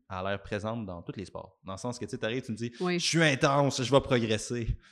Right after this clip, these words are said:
Speaker 1: Ben, pas nécessairement. Tu sais, ça se fait que ton
Speaker 2: Mhm.
Speaker 1: intensité, ben, ça nuise à ta longévité à long terme, ce qui est le
Speaker 2: Exact.
Speaker 1: facteur numéro un de la progression.
Speaker 2: Oui, exact.
Speaker 1: Ça se peut que ton intensité fasse que ta technique prend le bord, fait que là, tu commences à mouliner. Je sais pas si ça marche comme ça en cyclisme, là, je prends des exemples, là,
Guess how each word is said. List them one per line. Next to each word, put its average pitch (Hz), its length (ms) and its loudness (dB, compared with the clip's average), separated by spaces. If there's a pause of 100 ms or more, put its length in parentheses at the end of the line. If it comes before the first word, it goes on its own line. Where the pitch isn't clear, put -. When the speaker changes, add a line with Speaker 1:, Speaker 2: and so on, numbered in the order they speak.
(560)
Speaker 1:
Ben, - 80 -14
pas 220 140 6
nécessairement. 175 560 0
Tu 170 100 -8
sais, 131 100 -2
ça 120 140 2
se 117 80 2
fait 127 100 0
que - 60 -10
ton 135 80 -4
Speaker 2:
Mhm. 131 60 4
Speaker 1:
intensité, 123 600 0
ben, 104 180 -4
ça 104 180 -6
nuise 110 240 -2
à - 20 -2
ta 110 140 -6
longévité 104 480 -6
à 107 40 -2
long 101 140 -6
terme, 190 300 -8
ce - 100 -16
qui 107 240 -4
est 202 160 -6
le - 100 -2
Speaker 2:
Exact. 175 260 6
Speaker 1:
facteur 117 180 2
numéro 110 500 2
un 110 160 0
de 110 60 -6
la 104 80 -4
progression. 104 720 -6
Speaker 2:
Oui, 277 160 2
exact. 220 400 2
Speaker 1:
Ça 107 200 -4
se - 100 -6
peut 143 260 0
que 123 300 -2
ton 110 200 -4
intensité 110 400 -2
fasse 117 220 -4
que - 80 -8
ta 92 120 -8
technique 95 380 -12
prend 95 160 -10
le 98 60 -8
bord, 127 400 -2
fait 92 80 -6
que - 80 -10
là, 98 60 -8
tu - 80 -14
commences 98 260 -8
à 95 60 -6
mouliner. 95 340 -8
Je 98 80 -6
sais 104 100 -6
pas 113 120 -6
si - 80 -6
ça 95 80 -4
marche 95 160 -6
comme 98 100 -6
ça 98 120 -4
en 95 40 -4
cyclisme, - 340 -10
là, - 60 -4
je - 80 -10
prends - 100 -8
des 95 140 -6
exemples, 113 280 -10
là, 143 60 -8